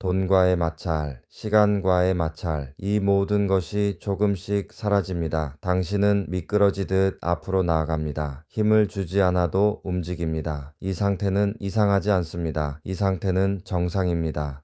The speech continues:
당신의 잠재의식은 이 상태를 기본값으로 설정합니다. 이제 노력은 선택입니다.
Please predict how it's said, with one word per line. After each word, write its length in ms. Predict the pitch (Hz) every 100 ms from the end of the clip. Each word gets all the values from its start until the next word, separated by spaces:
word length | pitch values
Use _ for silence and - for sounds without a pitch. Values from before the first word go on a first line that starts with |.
| _
당신의 600 | 92 92 90 101 101 101
잠재의식은 1080 | - 92 95 98 92 87 80 87 101 101 92
이 220 | 98 98
상태를 720 | 85 98 90 95 90 95 92
기본값으로 1040 | - 87 90 90 82 87 - 87 90 90 85
설정합니다. 960 | - 90 92 85 82 80 80 85 71 -
이제 420 | 92 90 101 101
노력은 600 | 87 92 98 92 101 101
선택입니다. 1000 | 98 101 95 87 82 85 80 85 73 80